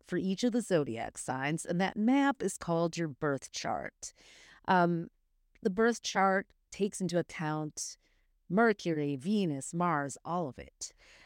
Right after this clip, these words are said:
Uh, and the big three is, is like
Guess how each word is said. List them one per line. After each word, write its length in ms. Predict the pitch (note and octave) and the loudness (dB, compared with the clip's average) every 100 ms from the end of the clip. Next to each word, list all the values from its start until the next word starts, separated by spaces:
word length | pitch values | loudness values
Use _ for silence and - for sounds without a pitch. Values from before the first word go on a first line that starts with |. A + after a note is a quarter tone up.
| - - | -14 2
Uh, 440 | F3+ D#3+ D#3 D3+ - _ - | 4 4 2 0 -6 _ -2
and 760 | F#3+ F#3+ F#3+ F#3+ F#3+ G3 - - _ - | 0 2 2 2 0 -4 -8 -16 _ -4
the 120 | G3 | -2
big 280 | F#3+ F4+ - | 4 2 2
three 300 | - B3+ B3+ | 2 4 4
is, 300 | A#3+ - - | 0 -4 -4
is 180 | G#3 G#3 | -2 2
like 280 | A#3 - | 0 -2